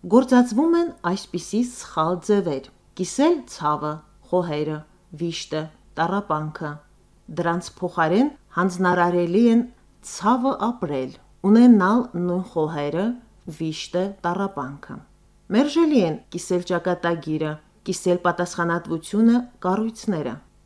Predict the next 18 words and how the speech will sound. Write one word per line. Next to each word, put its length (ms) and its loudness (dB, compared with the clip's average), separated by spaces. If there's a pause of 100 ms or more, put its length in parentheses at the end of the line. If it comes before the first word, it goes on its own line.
(220)
Կիսել 340 0
ճակատագիրը 920 0
բառակապակցության 920 -2
փոխարեն 540 0 (200)
պետք 280 -2
է 80 2
գործածել 720 0 (260)
նույն 340 2
ճակատագիրն 840 -2
ունենալ, 480 -4 (540)
իսկ 320 -12
կիսել 420 0
պատասխանատվությունը 1160 -4
կապակցության 840 -6
փոխարեն 580 -8 (340)
կրել 340 2 (100)
նույն 300 -8
պատասխանատվությունը։ 1200 -10